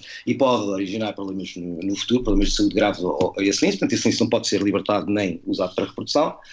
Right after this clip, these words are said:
E depois temos o, a epilepsia juvenil, ou a epilepsia idiopática,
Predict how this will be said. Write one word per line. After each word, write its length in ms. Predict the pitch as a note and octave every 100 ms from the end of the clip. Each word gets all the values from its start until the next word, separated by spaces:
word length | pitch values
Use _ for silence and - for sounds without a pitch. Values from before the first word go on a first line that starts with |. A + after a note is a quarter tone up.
| - - - -
E 80 | D3
depois 240 | D3+ D#3
temos 400 | E3+ F3 E3 C#3
o, 200 | D3+ E3 C#3+
a 40 |
epilepsia 800 | D3 D3 D3 C#3+ - C#3+ C3+ -
juvenil, 440 | C3 B2 C3+ C3 -
ou 120 | -
a 80 | G2+
epilepsia 640 | G2 G#2 A2+ A#2 A2 -
idiopática, 680 | A#2 B2+ - B2+ A#2+ - -